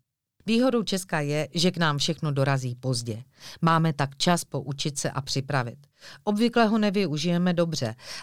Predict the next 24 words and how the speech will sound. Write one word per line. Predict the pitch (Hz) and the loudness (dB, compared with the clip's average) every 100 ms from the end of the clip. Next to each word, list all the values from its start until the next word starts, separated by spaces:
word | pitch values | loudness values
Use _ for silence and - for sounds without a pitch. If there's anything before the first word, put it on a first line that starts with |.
| - | -2
ale | 160 156 147 147 139 | 2 2 2 2 0
to | - 175 | 0 2
zas | 170 156 - | 2 2 2
je | 131 | 2
jiný | 123 139 143 139 | 2 2 4 2
problém. | 139 123 120 107 113 - _ _ _ _ _ - | -2 -4 -4 -6 -12 -18 _ _ _ _ _ -2
Manifest | 180 196 240 190 160 - | 2 2 2 0 -2 -4
amerických | - 170 180 185 165 143 | -2 0 0 -2 -6 -4
intelektuálů, | 143 160 180 160 - 151 139 139 135 135 | -4 0 0 -2 -2 0 0 0 -2 -2
otištěný | - 147 185 - 170 160 | -4 -4 -4 -2 -2 0
v | 143 | 0
Harper's | 139 147 - - 175 | 0 0 -2 -8 -6
Magazine, | 156 143 151 147 151 156 156 - | -4 -2 -2 -2 -2 -2 -2 0
je | 165 151 | 2 2
důležitou | 156 170 170 185 185 185 | 2 2 2 0 -2 -2
součástí | 175 151 135 165 151 151 | -2 -4 -2 -2 -2 -6
přípravy | 139 - 156 165 165 165 160 - | -6 -6 -4 -2 0 2 0 -2
na | 151 147 | -6 -2
věci | 139 135 139 | -2 -2 -4
budoucí. | 131 127 123 123 120 123 - _ _ _ _ _ | -4 -4 -4 -8 -12 -14 -18 _ _ _ _ _
Klidně | 208 214 214 | 2 4 4
s | - | 4
ním | 196 | 4
nesouhlaste, | 175 165 180 170 151 139 - | 4 4 2 0 -2 -4 -4